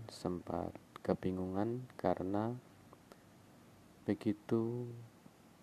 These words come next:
memulai tahun pelajaran baru, situasi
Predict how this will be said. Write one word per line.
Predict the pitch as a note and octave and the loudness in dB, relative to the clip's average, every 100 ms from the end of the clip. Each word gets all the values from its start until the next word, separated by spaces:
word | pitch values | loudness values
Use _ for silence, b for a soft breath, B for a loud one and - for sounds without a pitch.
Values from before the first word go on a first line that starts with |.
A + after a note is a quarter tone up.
| - | -10
memulai | A#2 G#2+ G#2+ G#2 G2+ G2+ G2 G2 F#2+ F#2+ F#2+ - - B B B B B - - - - | 2 4 6 6 6 6 4 2 -2 -4 -10 -20 -20 B B B B B -20 -20 -20 -2
tahun | - G#2 A#2 A#2+ A#2+ B2+ B2 A#2+ | 6 8 8 2 -2 -4 -6 -4
pelajaran | - G#2+ G2+ - F#2 F#2 | 4 6 6 2 0 -2
baru, | E2+ F2+ F2 G#2 A#2+ B2+ - - - - - - - - - - - - | 0 0 0 -2 -8 -14 -20 -20 -20 -20 -20 -20 -20 -20 -20 -20 -20 -20
situasi | - A#2 G2+ G2+ G2 F#2+ - - G#2+ G#2+ | 0 0 2 4 4 2 0 0 2 2